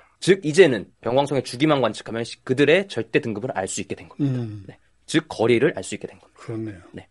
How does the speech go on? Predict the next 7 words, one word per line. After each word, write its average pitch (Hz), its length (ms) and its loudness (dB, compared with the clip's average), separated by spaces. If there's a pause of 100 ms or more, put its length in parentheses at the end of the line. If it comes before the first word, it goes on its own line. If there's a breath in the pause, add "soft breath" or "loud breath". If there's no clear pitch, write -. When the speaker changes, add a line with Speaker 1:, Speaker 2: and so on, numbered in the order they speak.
Speaker 1:
이거를 214 560 6
가지고 170 720 -2
이제 - 180 -6
안드로메다 117 600 2
성운에 151 320 2
적용한 98 320 -8
사람이 98 560 -8